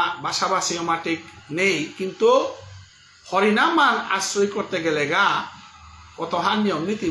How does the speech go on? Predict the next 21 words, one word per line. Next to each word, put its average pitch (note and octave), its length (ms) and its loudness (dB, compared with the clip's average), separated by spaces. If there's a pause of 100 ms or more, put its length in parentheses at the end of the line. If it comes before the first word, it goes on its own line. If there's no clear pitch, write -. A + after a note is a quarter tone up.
মানিয়া D3 320 -4
চলানি D3 400 -2
লাগে। - 200 -10 (720)
কারণ F3 360 -2 (100)
দেহ E3+ 120 0 (320)
শুদ্ধ G3 220 -4 (140)
না G3 140 4
লাগে, F#3 240 2 (920)
মন D#3 260 -4
হান F#3+ 180 2 (100)
শুদ্ধ F#3 240 -4 (140)
না F#3+ 160 2
লাগে, F3 260 2 (180)
সরলতা E3+ 500 -4 (120)
না D#3+ 140 0
লাগে, F3 260 0 (880)
এবং D#3+ 240 -2 (120)
মধুর F3+ 320 0
কৃষ্ণ - 240 -4 (140)
নামে F#3 300 0
হেনার E3 320 2